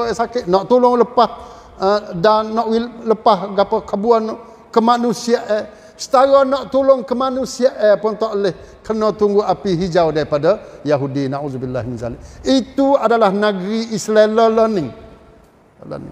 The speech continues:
Kita tak kena tengok negeri lain, hak lain lagi. Negeri hak lain. Nah, sebab tu,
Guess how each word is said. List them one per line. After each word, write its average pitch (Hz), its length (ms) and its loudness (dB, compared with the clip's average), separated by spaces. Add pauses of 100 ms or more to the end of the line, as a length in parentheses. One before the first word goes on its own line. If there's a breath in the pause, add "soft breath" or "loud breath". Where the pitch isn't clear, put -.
(420)
Kita 247 240 2
tak 254 80 2
kena 220 160 -2
tengok 220 240 2
negeri 196 160 2
lain, 196 240 4
hak 190 240 -2
lain 196 160 4
lagi. 233 180 0 (920)
Negeri 180 160 -10
hak 160 160 -12
lain. - 140 -14 (340)
Nah, 160 80 -8
sebab 185 240 0
tu, 233 400 2